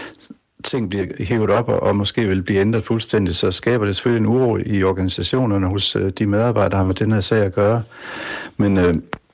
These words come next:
ja, det, det, sådan er det jo, at, øh, det må vi leve med. At, øh, men jeg håber, at, øh, den sunde fornuft ender, at man lige tager ro på og, og ser, hvad er det rigtige nu fremover, og kan man finde en eller anden, øh,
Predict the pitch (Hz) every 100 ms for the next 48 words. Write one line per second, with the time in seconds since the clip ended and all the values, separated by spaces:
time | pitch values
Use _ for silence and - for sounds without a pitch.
0 | _ _ - - - 90 87 - - 104
1 | 92 95 - 107 98 104 90 85 85 -
2 | - - - - - - - - - 107
3 | 95 104 101 92 95 110 110 92 85 90
4 | - - - 104 104 110 117 110 92 -
5 | 95 - - - 104 95 - 110 110 101
6 | 104 98 95 98 104 92 92 92 104 110
7 | 104 95 - - _ - 104 110 98 101
8 | 90 98 92 - 95 - 113 90 85 -
9 | _ _ - 104 98 95 98 95 92 90
10 | 95 90 87 - - - 95 92 - 98
11 | 101 92 92 98 95 92